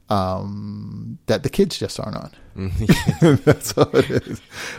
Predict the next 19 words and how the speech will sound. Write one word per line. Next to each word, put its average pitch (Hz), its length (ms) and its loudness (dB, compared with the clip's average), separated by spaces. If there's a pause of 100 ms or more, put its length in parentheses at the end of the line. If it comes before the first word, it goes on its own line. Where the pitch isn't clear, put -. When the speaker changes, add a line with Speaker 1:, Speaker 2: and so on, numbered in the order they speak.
Speaker 1:
Like, 127 260 6 (280)
the, 123 240 2
the 131 100 10
younger 135 400 8
kids 135 380 4
just 120 280 6
aren't 123 200 4
on 127 160 6
it - 100 -4
yet, 113 320 -4 (100)
Speaker 2:
Mm-hmm. 92 300 -4 (160)
Yeah. 85 160 -6
Speaker 1:
you 104 160 2
know, 101 560 0
but, 104 540 4
you 110 140 4
know, 98 260 0
those 107 880 2 (520)
over 98 360 -2